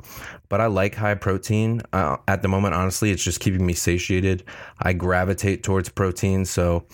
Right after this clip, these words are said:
I don't have any trouble getting that much in. Um, a lot of it is from whey. Um, I would say probably fifty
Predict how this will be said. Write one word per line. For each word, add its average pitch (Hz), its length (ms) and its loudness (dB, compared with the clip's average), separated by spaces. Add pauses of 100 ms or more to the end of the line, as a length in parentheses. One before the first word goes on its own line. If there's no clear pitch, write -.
(520)
I 90 80 2
don't 92 140 2
have 92 260 0
any 92 200 2
trouble 90 360 0
getting 90 260 0
that 82 120 0
much 85 220 0
in. 90 360 2 (340)
Um, 87 440 0 (140)
a 95 60 -2
lot 101 240 2
of 110 80 -2
it 107 100 0
is 95 360 -2 (160)
from 90 280 0
whey. 90 460 2 (120)
Um, 87 500 2 (160)
I 90 100 2
would 92 140 0
say 95 120 2
probably 92 280 0
fifty 90 580 0